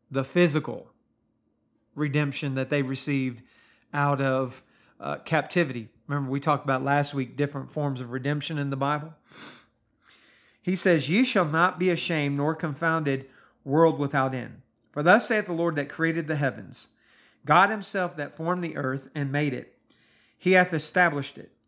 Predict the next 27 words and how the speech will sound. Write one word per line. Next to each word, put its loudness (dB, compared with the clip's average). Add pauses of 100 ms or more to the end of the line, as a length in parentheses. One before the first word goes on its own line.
(120)
He -6
created 2
it -12
not 2
in -6
vain. -12 (360)
He 2
formed 2
it -2
to -8
be -2
inhabited. -4 (380)
I 4
am 2
the 0
Lord, 2 (360)
and -4
there 2
is -2
none -2
else. -12 (340)
I 2
have 4
not 0
spoken -2
in -6
secret, -10